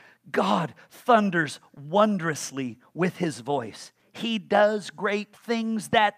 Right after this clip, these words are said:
we cannot comprehend. We've l-,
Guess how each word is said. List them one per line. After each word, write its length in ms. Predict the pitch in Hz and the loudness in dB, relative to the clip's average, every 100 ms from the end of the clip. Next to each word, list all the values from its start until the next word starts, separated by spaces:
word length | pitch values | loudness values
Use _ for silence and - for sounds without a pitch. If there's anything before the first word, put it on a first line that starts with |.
| 180 | -6
we 240 | 226 214 | -2 -4
cannot 720 | - - 254 226 220 202 202 _ _ - | -4 2 6 8 10 8 6 _ _ -6
comprehend. 1080 | - 220 208 208 180 254 214 170 139 107 98 _ _ _ _ _ _ _ _ _ _ _ _ _ _ _ _ _ _ _ _ _ _ _ | 8 8 8 0 0 4 6 6 2 -10 -16 _ _ _ _ _ _ _ _ _ _ _ _ _ _ _ _ _ _ _ _ _ _ _
We've 180 | 165 175 - | -6 -6 -8
l-, 140 | 196 | -16